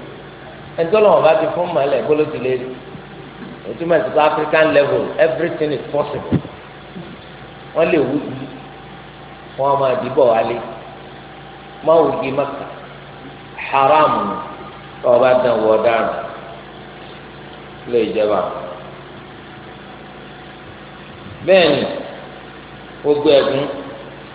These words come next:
a gbọ́dọ̀ wú, a gbọ́dọ̀ gé. Nígbà tó ti jẹ́ pé Al-Imam Shafi'i ni kìí ṣe wọ̀.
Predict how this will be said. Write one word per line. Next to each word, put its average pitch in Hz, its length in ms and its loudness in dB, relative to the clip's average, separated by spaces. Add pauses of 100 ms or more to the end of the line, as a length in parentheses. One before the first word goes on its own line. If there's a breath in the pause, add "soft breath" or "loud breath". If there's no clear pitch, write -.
(240)
a 135 140 2
gbọ́dọ̀ 120 340 6
wú, 107 140 0 (380)
a 120 140 -4
gbọ́dọ̀ 104 360 2
gé. 101 160 -4 (1800)
Nígbà 202 300 4
tó 160 120 2
ti 165 200 -2
jẹ́ 131 240 4
pé 139 180 -2 (720)
Al-Imam 143 440 0 (100)
Shafi'i 147 540 2
ni 127 120 -4 (220)
kìí 123 200 -2
ṣe 143 180 0
wọ̀. - 180 2